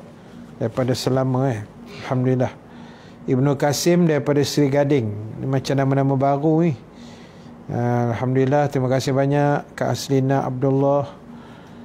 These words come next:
uh, Aziz Ismail, Ummu Abu Hurairah.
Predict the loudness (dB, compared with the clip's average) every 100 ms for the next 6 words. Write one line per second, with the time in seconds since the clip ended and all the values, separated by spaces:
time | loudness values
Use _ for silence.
0 | -20 -20 -20 -20 -20 -14 -6 -2 0 2
1 | 2 2 2 2 2 0 -2 0 0 2
2 | 2 0 -2 -4 -6 -4 -2 0 0 0
3 | 0 -4 -8 -20 -20 -20 -20 -20 -20 -20
4 | -20 -20 -20 -20 -20 -20 -20 -18 -10 -4
5 | 0 2 2 2 2 2 2 4 4 2
6 | 0